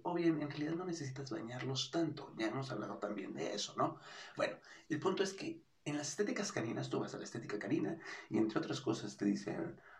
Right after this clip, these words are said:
baño, corte de pelo, seca-, eh,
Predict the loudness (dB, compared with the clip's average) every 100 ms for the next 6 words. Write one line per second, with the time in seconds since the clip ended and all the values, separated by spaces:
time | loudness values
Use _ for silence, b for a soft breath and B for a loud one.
0 | B -8 4 8 8 6 0 0 0 0
1 | 0 -2 2 2 2 -2 -4 -6 -6 0
2 | 0 0 -2 -4